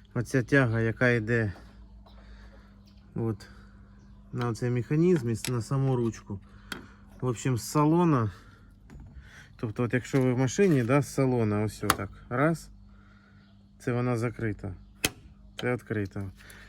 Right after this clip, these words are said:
В общем, відкриває тільки з вулиці. Відкриває і закриває. Якщо там, допустим, ночувати в машині або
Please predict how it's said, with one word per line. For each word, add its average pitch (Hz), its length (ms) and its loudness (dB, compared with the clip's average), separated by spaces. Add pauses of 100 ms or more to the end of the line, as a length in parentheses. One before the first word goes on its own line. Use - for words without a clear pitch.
(240)
В - 40 -4
общем, 143 280 0
відкриває 165 520 4
тільки 147 260 2
з - 140 -10
вулиці. 101 480 -2 (260)
Відкриває 143 460 2
і 120 40 2
закриває. 110 580 0
Якщо 127 680 0
там, 120 200 2
допустим, 110 800 -2
ночувати 120 460 -2
в - 20 0
машині 131 500 0
або 107 460 -2